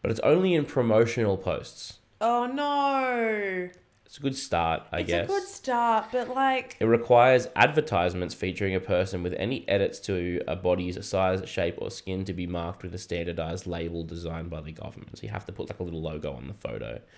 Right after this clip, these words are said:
Speaker 2: Okay, I don't
Speaker 1: that
Speaker 2: like the
Speaker 1: says that
Speaker 2: fact
Speaker 1: it's
Speaker 2: you have
Speaker 1: been
Speaker 2: to put a
Speaker 1: retouched.
Speaker 2: logo. I feel like
Speaker 1: That
Speaker 2: it
Speaker 1: kinda cramps your style, hey?
Speaker 2: it
Speaker 1: But,
Speaker 2: does.
Speaker 1: but yeah, um, let me just go a
Speaker 2: That's a
Speaker 1: little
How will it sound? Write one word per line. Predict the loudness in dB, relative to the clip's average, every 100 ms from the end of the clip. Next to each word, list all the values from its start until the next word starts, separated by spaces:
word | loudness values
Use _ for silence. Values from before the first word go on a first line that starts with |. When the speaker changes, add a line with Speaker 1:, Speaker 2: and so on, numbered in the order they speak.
| -8
Speaker 2:
Okay, | -4 0
I | 0
don't | 0
Speaker 1:
that |
Speaker 2:
like | 0
the | 0
Speaker 1:
says | 2
that | 0
Speaker 2:
fact |
Speaker 1:
it's | 0
Speaker 2:
you | -2
have | -2
Speaker 1:
been | -2
Speaker 2:
to | -4
put | -4
a |
Speaker 1:
retouched. | -4 -2
Speaker 2:
logo. | -4 -2 -4 -2
I | -4
feel | -2 -2
like | -2 -4 0
Speaker 1:
That | 2
Speaker 2:
it | 4
Speaker 1:
kinda | 2 2
cramps | 2 2 2
your | -4
style, | -2 -2 0
hey? | 0 4
Speaker 2:
it |
Speaker 1:
But, | 6
Speaker 2:
does. | 6 4 -6 -14 -20 _ 0
Speaker 1:
but | 2
yeah, | 0 -6 -2
um, | 6 8 8 4 -2 -10 _ _ _ _ _ -18 -6
let | -2
me |
just | -2 0
go | 2
a | 4 4 0 -2
Speaker 2:
That's | -2
a |
Speaker 1:
little | -2